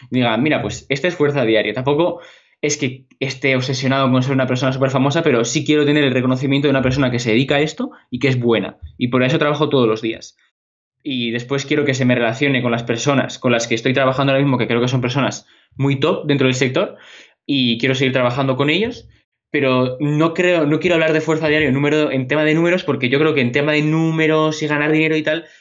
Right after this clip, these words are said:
no es una cosa que me interese. O sea, a nivel empresarial es básquet.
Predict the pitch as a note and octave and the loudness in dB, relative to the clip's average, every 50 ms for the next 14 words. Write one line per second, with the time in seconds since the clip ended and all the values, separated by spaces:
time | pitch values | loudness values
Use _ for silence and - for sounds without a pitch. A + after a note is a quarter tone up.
0 | _ _ _ _ _ _ _ D#3 D3+ D3+ D#3 D#3+ D#3+ D#3 D#3 - _ D#3 D3 C#3+ | _ _ _ _ _ _ _ -4 -2 -2 0 0 -2 -2 -4 -6 _ -2 0 0
1 | C3 C#3 C#3 C#3 B2+ A#2+ B2 A#2+ A2+ B2 A#2+ B2 B2+ B2 - - - A2 G#2+ A#2+ | 0 0 -2 0 0 0 0 0 2 2 2 2 2 0 -4 -6 -6 -4 -4 0
2 | A#2 C3 C3 C#3+ D#3 D3+ D3+ E3 D3+ E3+ D#3 D#3+ F#3 G#3 G3+ - C#3+ C#3+ - - | 0 0 2 2 0 0 -2 -2 -2 0 0 0 0 -2 -2 -2 -4 -4 -6 -12
3 | - - A#2 G#2+ - - - _ | -8 -6 -6 -6 -6 -14 -18 _